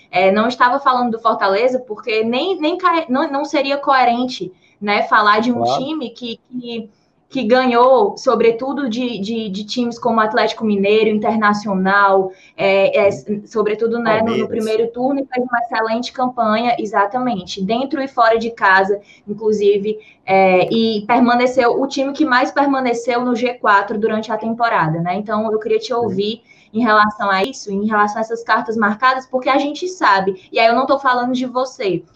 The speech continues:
Speaker 1: mas como você representa também a mídia, né, sobretudo
Speaker 2: Uhum.
Speaker 1: como a gente chama a mídia do eixo,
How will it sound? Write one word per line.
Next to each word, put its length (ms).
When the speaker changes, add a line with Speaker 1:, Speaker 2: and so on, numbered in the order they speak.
Speaker 1:
mas 240
como 220
você 260
representa 720
também 360
a 100
mídia, 600
né, 340
sobretudo 420
Speaker 2:
Uhum. 40
Speaker 1:
como 160
a 20
gente 200
chama 240
a 60
mídia 340
do 160
eixo, 500